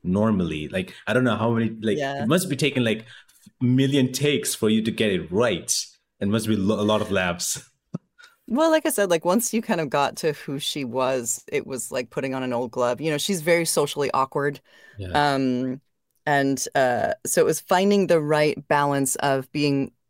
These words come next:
Speaker 2: awkward and saying things that came across as kind of funny, cute,
Speaker 1: <laughs> Mm-hmm.
Speaker 2: um, versus being completely aloof.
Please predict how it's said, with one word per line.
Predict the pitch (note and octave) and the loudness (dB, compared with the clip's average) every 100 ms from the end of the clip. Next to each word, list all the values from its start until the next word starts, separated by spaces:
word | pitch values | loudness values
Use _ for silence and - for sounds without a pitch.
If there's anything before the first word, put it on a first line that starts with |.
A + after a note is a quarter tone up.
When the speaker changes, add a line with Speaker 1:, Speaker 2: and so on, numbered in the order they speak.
| _ _ _ _ _ | _ _ _ _ _
Speaker 2:
awkward | D#3 E3 - F3+ E3+ D#3+ | 2 2 2 2 4 2
and | - C#3+ | 0 -2
saying | - D#3+ D3 C#3+ | 2 2 0 0
things | D3 C#3 | -2 0
that | B2+ | -2
came | - D3+ | -2 -2
across | D3 - C#3+ C#3+ - | -2 0 0 0 -2
as | C#3 C3+ | -2 -2
kind | - D3 | -2 -4
of | C#3 | -2
funny, | - D3 C#3 | 0 0 -2
cute, | - G#3+ C4+ - _ | -2 -2 -2 -10 _
Speaker 1:
<laughs> | - - | -20 -2
Mm-hmm. | A2 - G2 F#2 | -2 -2 -2 2
Speaker 2:
um, | D#3 D3+ C#3+ C3+ C3 - _ _ _ _ _ - | 2 2 2 0 -2 -8 _ _ _ _ _ 0
versus | E3 D#3 D3+ C3 | 0 2 -2 -4
being | D3+ D3+ C#3 | -2 0 0
completely | B2+ D#3 C3+ D3+ C#3+ | 0 -4 -2 0 2
aloof. | C3 C3+ D3+ - - | 2 2 0 -2 -8